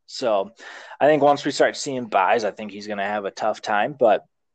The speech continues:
you know, we'll find out. Uh, the, the season will tell us. Um, let's take a look here at Clarkin losing, I believe, his second straight, or excuse me, you lost. Never mind, Ben.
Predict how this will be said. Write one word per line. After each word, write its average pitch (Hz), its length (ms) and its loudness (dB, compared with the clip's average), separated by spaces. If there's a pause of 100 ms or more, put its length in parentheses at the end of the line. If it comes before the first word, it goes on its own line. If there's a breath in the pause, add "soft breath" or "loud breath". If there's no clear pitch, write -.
(260)
you - 80 -10
know, 95 80 -2
we'll 104 180 0
find 160 320 4
out. 170 240 4
Uh, 107 340 0
the, 98 320 -6
the 104 160 -8
season 123 320 -14
will 123 120 -4
tell - 260 -6
us. - 220 -20 (600 loud breath)
Um, 107 500 2 (520)
let's - 120 -16
take 180 160 4
a 135 40 6
look 156 320 6
here 127 600 4
at 110 500 2
Clarkin 139 560 2
losing, 117 340 -4
I 104 80 2
believe, 120 300 -6
his 247 140 -8
second - 440 -4
straight, 117 1000 -2
or 135 100 4
excuse 139 440 4
me, 92 240 -6
you 147 200 4
lost. - 340 2
Never - 180 -12
mind, - 260 -6
Ben. 113 240 -4